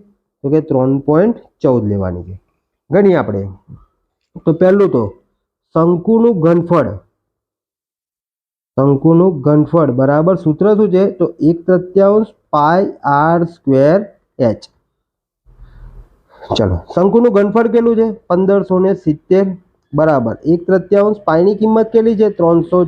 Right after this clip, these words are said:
ચૌદ છેદમાં સો લઈએ, કારણ કે ત્રણ પોઇન્ટ ચૌદ એટલે શું થઈ જાય? ત્રણસો ચૌદ છેદમાં સો. આર શોધવાના છે, આર સ્ક્વેર ને આર સ્ક્વેર. એચ કેટલા આપ્યા છે? પંદર. ચલો મિત્રો,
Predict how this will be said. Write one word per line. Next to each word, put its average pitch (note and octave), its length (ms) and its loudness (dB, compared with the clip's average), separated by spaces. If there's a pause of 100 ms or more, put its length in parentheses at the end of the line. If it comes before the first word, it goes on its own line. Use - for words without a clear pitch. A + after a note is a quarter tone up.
(140)
ચૌદ G#3 220 2 (180)
છેદમાં D#3 500 0 (420)
સો D#3+ 100 0 (100)
લઈએ, E3+ 240 2 (140)
કારણ C#3 140 -4
કે D#3 120 0
ત્રણ E3+ 240 0
પોઇન્ટ F3+ 240 0
ચૌદ F3 240 0
એટલે D3 200 0
શું G3+ 120 0
થઈ D#3 140 2
જાય? E3 120 0
ત્રણસો C#3 300 -2 (100)
ચૌદ D3+ 240 2
છેદમાં C3 320 -2 (460)
સો. G2+ 80 -2 (560)
આર F3+ 200 2 (120)
શોધવાના F#3+ 500 2
છે, F#3 80 0 (160)
આર C#3+ 180 -2
સ્ક્વેર D#3 240 -2
ને D3 120 0
આર F3 160 0
સ્ક્વેર. F3 180 0 (200)
એચ F3+ 200 -2
કેટલા G#3 280 2
આપ્યા G3+ 240 0
છે? G3+ 60 0 (180)
પંદર. A2+ 320 -4 (1000)
ચલો B2 240 2
મિત્રો, F#2+ 200 -10